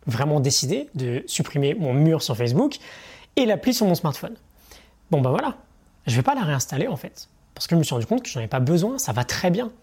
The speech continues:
Et je me rends compte que ça m'apporte strictement rien, ou en tout cas ça ne m'enlève rien de l'avoir supprimé. Ok ?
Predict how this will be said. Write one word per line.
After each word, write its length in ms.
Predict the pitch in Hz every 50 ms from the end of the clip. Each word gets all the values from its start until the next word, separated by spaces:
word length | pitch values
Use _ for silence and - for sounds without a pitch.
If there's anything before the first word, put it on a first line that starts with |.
| _ _ _ _ _ _ _ _ _ _ _ _ _ _ _ _ _ _ _ -
Et 60 | 151
je 80 | 113 120
me 60 | 113
rends 120 | 104 107
compte 200 | 107 - 254 254
que 80 | - 165
ça 140 | - - 123
m'apporte 380 | 117 113 - - - - - _ -
strictement 520 | - - - - - - - 151 143 127
rien, 280 | - 196 226 247 233 -
ou 80 | 185 139
en 40 |
tout 80 | 123 -
cas 80 | 220 208
ça 120 | - 180
ne 120 | 151 143
m'enlève 420 | 143 143 151 165 196 214 190 160 131
rien 300 | 127 139 156 214 302 320 -
de 60 | - 151
l'avoir 220 | 139 127 127 120
supprimé. 400 | - - 135 - - 147 151 - _ _ _ _ _ _ _ _ _ _ _ _ _ -
Ok ? 160 | - 151 -